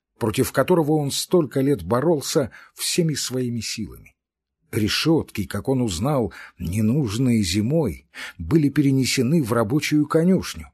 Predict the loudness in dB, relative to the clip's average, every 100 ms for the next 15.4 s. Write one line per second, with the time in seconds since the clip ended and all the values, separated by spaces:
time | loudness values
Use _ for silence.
0 | _ -14 0 2 2 -2 -10 -12 2 4
1 | 4 4 2 -4 -14 _ _ _ 2 2
2 | _ 0 4 4 4 2 2 2 4 2
3 | 0 0 2 2 2 2 0 -2 0 0
4 | -4 -18 -20 -16 -4 -2 0 0 0 -4
5 | -16 _ _ _ _ -10 -2 2 2 0
6 | -4 -14 -18 _ -16 -16 -10 -4 -2 2
7 | 2 2 2 2 2 2 2 0 2 0
8 | 2 0 -2 -8 -8 -6 -2 -2 0 2
9 | 2 2 -4 -14 _ _ -12 -8 -4 0
10 | 2 2 0 0 0 0 0 -4 -4 0
11 | 0 0 0 -4 -8 -18 -20 _ -6 0
12 | 4 4 4 4 4 4 2 2 2 2
13 | 0 0 0 2 0 -2 -12 -10 -6 -2
14 | -2 -2 0 0 0 -2 -2 0 0 0
15 | 2 0 -2 -8